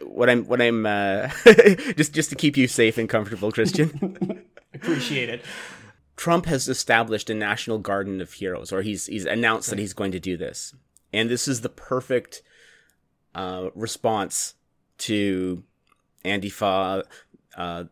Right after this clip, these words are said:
Speaker 1: uh, the neo-Marxists tearing down, um, or conspiring to cause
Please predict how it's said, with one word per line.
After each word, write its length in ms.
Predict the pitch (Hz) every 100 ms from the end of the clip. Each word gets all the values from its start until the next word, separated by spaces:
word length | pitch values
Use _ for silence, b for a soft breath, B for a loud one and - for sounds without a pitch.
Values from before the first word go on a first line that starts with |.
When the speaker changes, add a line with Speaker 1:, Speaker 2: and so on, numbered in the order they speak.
| - -
Speaker 1:
uh, 100 | 98
the 180 | 98 101
neo-Marxists 960 | 104 107 101 98 101 - 98 - - -
tearing 340 | 120 104 98
down, 480 | 95 92 92 90 90 _ _ _ _ _
um, 460 | - 85 80 80 - -
or 340 | 92 87 85 _ _ _ _
conspiring 720 | - 123 - 107 107 101 95 92
to 160 | -
cause 500 | 95 98 90 90 -